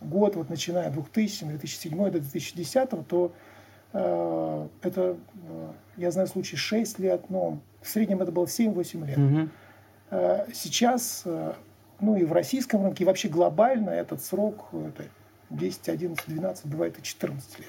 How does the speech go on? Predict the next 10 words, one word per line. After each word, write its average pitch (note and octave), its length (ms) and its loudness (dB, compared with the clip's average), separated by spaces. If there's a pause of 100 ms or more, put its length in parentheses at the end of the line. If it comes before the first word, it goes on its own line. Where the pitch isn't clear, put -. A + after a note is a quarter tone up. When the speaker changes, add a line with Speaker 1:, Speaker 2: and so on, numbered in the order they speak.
Speaker 1:
То - 760 -18
есть D#3+ 100 2
он A3 100 8
увеличился, G#3+ 500 4
это - 120 -2
связано F#3+ 380 4
глобально G#3+ 580 6
вообще F3 460 0
с, - 260 -10
э, D#2 340 2